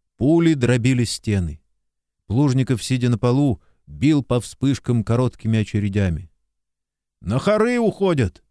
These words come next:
На хоры! Выше бей! Выше!» — кричал пограничник. Немцы откатились наверх, на хоры. Огоньки автоматов сверкали оттуда. Плужников вскинул автомат,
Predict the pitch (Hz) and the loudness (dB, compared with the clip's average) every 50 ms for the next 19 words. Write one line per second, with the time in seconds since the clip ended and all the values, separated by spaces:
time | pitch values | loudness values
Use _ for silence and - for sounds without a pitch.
0 | _ _ - 80 123 175 - - 214 226 240 262 277 285 262 226 190 131 92 82 | _ _ -10 -6 -4 -4 -2 0 0 0 0 0 -2 -2 -2 -4 -4 -6 -8 -10
1 | _ - - - - 269 302 302 254 - - 240 233 180 196 226 208 185 151 123 | _ -18 -6 -2 0 0 0 0 -2 -4 -4 -6 -4 -2 0 0 0 2 0 0
2 | 104 87 - _ 98 - 196 - 311 320 320 285 247 - - - 214 220 196 165 | -2 -4 -8 _ -18 -14 -4 0 0 2 2 0 0 -2 -2 -2 0 0 0 0
3 | 135 - _ - 175 202 - - - 170 165 147 120 - - - 139 123 113 131 | -2 -2 _ -2 -2 -2 -4 -4 -2 0 0 0 0 -2 -4 -4 -4 -2 -2 -2
4 | 131 131 120 120 117 - - - - 98 95 - - - _ _ _ _ _ _ | 0 0 0 -2 -2 -4 -6 -10 -8 -8 -8 -8 -12 -18 _ _ _ _ _ _
5 | _ _ _ _ _ _ _ _ _ _ _ - 98 127 143 135 - - 139 131 | _ _ _ _ _ _ _ _ _ _ _ -2 0 2 2 2 2 0 -2 0
6 | - - 127 - - 147 139 135 120 - 139 135 135 131 135 127 110 92 - - | 0 -2 -2 0 0 0 0 0 -2 -4 -4 -4 -2 -2 0 0 -2 -2 -4 -10
7 | _ _ _ _ - 101 120 - - 127 120 123 117 95 78 - - _ _ _ | _ _ _ _ -4 -2 -2 0 2 2 2 2 2 0 -2 -6 -12 _ _ _
8 | _ _ - - 87 117 120 120 - 143 143 131 - - 127 123 131 139 143 143 | _ _ -12 -4 0 0 2 2 2 2 2 2 2 0 0 2 2 2 2 0
9 | - 127 - - - 117 113 110 - 117 120 113 110 107 - - _ - 95 85 | -2 -4 -8 -6 -4 -4 -4 -2 0 0 2 2 2 0 -2 -4 _ -8 -8 -6
10 | 78 69 - _ _ _ _ _ _ _ _ _ _ _ - 113 185 214 180 165 | -8 -10 -14 _ _ _ _ _ _ _ _ _ _ _ -2 0 0 0 0 -2
11 | 175 165 - 165 127 - - - - 170 185 160 156 151 135 - - 135 127 135 | -2 -2 -4 -4 -6 -8 -14 -10 -6 -4 -2 0 0 -2 -2 -2 0 0 0 2
12 | 151 156 147 - | 2 0 -2 -4